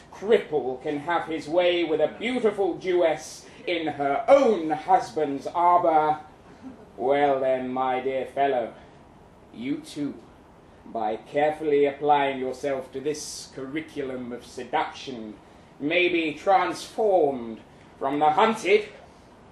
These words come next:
or in your case, the haunted,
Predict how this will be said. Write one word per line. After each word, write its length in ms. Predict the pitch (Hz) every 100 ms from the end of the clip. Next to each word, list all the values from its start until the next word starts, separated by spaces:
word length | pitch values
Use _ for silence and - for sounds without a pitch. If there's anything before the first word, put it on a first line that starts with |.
| - -
or 480 | - - 107 110 113
in 140 | 117
your 260 | 123 139 -
case, 540 | 147 127 - - - - - - -
the 100 | 117
haunted, 600 | 117 160 175 156 - 117